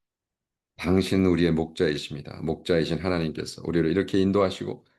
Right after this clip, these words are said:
아론과, 그죠? 이걸 통해서. 근데 똑같은 말이 계속 나와요, 사실은. 시편 칠십팔 편, 시편 칠십팔 편 오십이 절을 볼까요? 이제 뭐 우리 할 겁니다.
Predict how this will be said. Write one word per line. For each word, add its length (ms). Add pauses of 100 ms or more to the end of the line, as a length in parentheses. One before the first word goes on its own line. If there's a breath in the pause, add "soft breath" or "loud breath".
(180)
아론과, 800
그죠? 260
이걸 240
통해서. 320
근데 220
똑같은 460
말이 320 (120)
계속 300
나와요, 200
사실은. 400 (440 soft breath)
시편 480
칠십팔 640
편, 360 (1800)
시편 580
칠십팔 540
편 360 (760)
오십이 400
절을 200
볼까요? 500 (100)
이제 180
뭐 280
우리 200
할 160
겁니다. 480